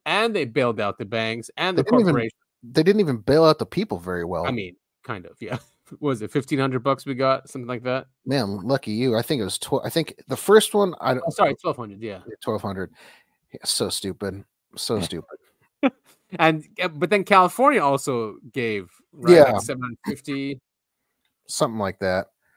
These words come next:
Speaker 1: twice or something like that. Um, but the P P P, that's right. That's what, that's what it was. They, if you had a business and you took, and you had a P P P, I mean, that bailed you out, bailed out a lot of businesses. They were able to pay, pay off debt. Um,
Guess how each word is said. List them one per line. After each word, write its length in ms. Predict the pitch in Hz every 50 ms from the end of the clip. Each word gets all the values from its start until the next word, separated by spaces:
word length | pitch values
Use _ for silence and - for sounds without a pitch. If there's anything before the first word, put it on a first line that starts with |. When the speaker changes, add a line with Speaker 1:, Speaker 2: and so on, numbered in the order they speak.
| _ _ _
Speaker 1:
twice 380 | - 131 120 101 95 95 - -
or 40 | 107
something 240 | - - 101 104 101
like 160 | 98 92 -
that. 300 | 104 98 92 92 - - -
Um, 360 | 113 107 104 104 101 98 98 98
but 140 | 165 156 -
the 40 | 123
P 220 | - - 226 240
P 140 | - 233 190
P, 260 | 156 - 220 220 170
that's 180 | 147 147 143 -
right. 120 | 180 160
That's 120 | 156 156
what, 140 | - 156 -
that's 160 | 147 160 160
what 120 | - 156 131
it 80 | 123
was. 280 | 107 107 101 98 98 -
They, 500 | 113 127 127 123 123 123 123 131 - - - _ -
if 100 | 165 127
you 80 | 156
had 100 | 156 156
a 40 | 135
business 580 | 110 107 160 196 175 156 123 113 139 135 - - _ _ _ _ _ - _ _ _ _ _ -
and 160 | 117 120 113
you 100 | 113 117
took, 200 | 107 - 135 127 -
and 180 | - 127 123
you 140 | 123 120 117
had 80 | 127 131
a 60 | 120
P 180 | 101 - 143 139
P 200 | 131 143 127 110
P, 280 | - - 156 143 127
I 40 | 123
mean, 140 | 117 127 113
that 260 | 123 143 165 139 113
bailed 260 | 104 156 170 185 156 -
you 100 | 165 160
out, 200 | 208 220 160 117
bailed 160 | 156 165 202
out 140 | 180 127 117
a 40 |
lot 300 | 127 127 127 131 156 190
of 100 | 208 170
businesses. 460 | 131 180 196 233 220 - - 104 95 -
They 80 | 107 104 120
were 160 | 120 131 135
able 160 | 143 143 135
to 80 | 123 110
pay, 300 | - - 135 110 110 104 104 _ -
pay 160 | 131 131 123
off 220 | - 117 135 - - 104
debt. 440 | 98 135 143 170 180 180 180 - - _ _ _ _ _ _ _ _ _ _ - -
Um, 580 | 120 113 107 104 101 101 98 95 92 92 90